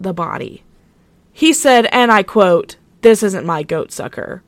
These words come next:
claiming that the one that he brought in had claws and bigger teeth and these spikes down the side, and what they returned to him looked much more like a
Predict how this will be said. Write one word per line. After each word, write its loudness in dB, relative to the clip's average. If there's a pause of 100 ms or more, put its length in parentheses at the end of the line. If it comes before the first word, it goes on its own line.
claiming 0
that -2
the 0
one 0
that -2
he -4
brought 2
in -2
had -6
claws 2
and -6
bigger -2
teeth -8
and -4
these -6
spikes -4
down -2
the -8
side, -2 (300)
and -2
what 0
they 0
returned -4
to -4
him -4
looked -4
much -4
more -4
like -8
a -10